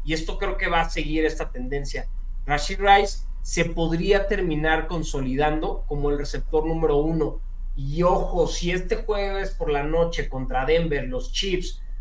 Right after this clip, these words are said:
no cuentan con Travis Kelce, porque también no me, no me,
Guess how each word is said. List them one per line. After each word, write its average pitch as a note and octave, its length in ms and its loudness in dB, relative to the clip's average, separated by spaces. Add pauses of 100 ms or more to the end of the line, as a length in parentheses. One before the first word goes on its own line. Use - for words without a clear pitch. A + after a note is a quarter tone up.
(120)
no D3+ 300 2
cuentan G3+ 460 4
con C#3+ 200 -2
Travis E3 380 4
Kelce, D3 480 0
porque - 200 -6
también C#3 420 0
no D#3+ 80 0
me, D#3+ 100 0 (280)
no D3 160 0
me, E3 400 2